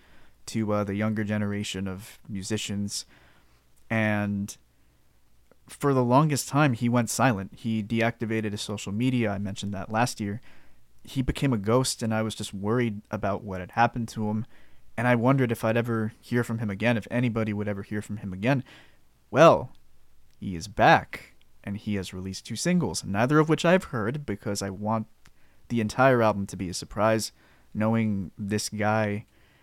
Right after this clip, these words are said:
and how just chaotic he plays and how, how amazing his sound is, I want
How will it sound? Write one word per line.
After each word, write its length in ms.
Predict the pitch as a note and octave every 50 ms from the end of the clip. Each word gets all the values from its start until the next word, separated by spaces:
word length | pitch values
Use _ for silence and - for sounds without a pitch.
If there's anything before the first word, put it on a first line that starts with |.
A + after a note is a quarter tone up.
| _ _ _ _
and 280 | A2+ A2+ G#2 G2+ G2 - - _ _ _ _ _
how 640 | - - - G#2+ A2 A2 A2 G#2+ G2+ G2 F#2 F2+ F#2+ - _ _ _ _ _ _ _ _ _ _ _
just 280 | - - A2+ G#2+ - - - _
chaotic 580 | - - - A2 G#2 F#2+ G#2+ B2 A#2+ A2+ G#2+ -
he 120 | - A#2+
plays 440 | A2 - - - A2+ A#2 B2+ B2+ A2
and 280 | G2+ F#2+ G2 G2+ G#2 A#2+ - _ - - _ _ _ - - -
how, 540 | - - A#2+ A#2+ A#2 A2+ G#2+ G#2 F#2+ E2+ - - - - - - _ _ _ _ _ _ _ _ _ _ _ _ -
how 220 | - C3 C3 B2+ B2
amazing 400 | B2 A#2+ A#2 A#2+ B2+ B2 B2 A#2
his 120 | A2+ G#2+
sound 360 | - - A2 A#2+ B2+ B2+ A2
is, 120 | G2+ G2+ G#2 -
I 240 | A2+ A#2+ A#2+ A2 G#2+ - _ _ _
want 340 | A2+ A2+ A#2+ A#2 A#2 A#2+